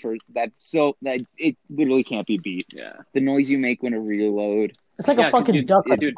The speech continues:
Speaker 1: It's
Speaker 2: I'm,
Speaker 1: the best
Speaker 2: I'm
Speaker 1: thing
Speaker 2: using the
Speaker 1: ever.
Speaker 2: nineteen eleven right now in Zombies, and it's just, it's so classic. I love it. It's always,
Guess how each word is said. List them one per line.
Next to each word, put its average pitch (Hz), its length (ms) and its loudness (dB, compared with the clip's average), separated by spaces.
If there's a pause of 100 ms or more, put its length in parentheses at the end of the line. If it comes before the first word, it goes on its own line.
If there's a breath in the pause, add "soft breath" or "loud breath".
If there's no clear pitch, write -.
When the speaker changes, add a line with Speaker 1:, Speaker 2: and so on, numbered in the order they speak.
(100)
Speaker 1:
It's 135 260 0
Speaker 2:
I'm, - 100 -2
Speaker 1:
the 113 120 2
best 92 120 -4
Speaker 2:
I'm 127 60 -4
Speaker 1:
thing 143 80 -6
Speaker 2:
using - 160 -4
the 92 80 -4
Speaker 1:
ever. 90 120 -4
Speaker 2:
nineteen 135 240 -8
eleven 123 200 -12
right 107 120 -12
now 127 320 -12
in 113 180 -16
Zombies, 123 340 -12
and 123 80 -18
it's - 140 -20
just, - 320 -20 (200)
it's - 120 -20
so - 160 -10
classic. - 480 -18
I 120 80 -16
love 113 240 -14
it. 113 120 -16 (1700)
It's - 140 -20
always, - 180 -16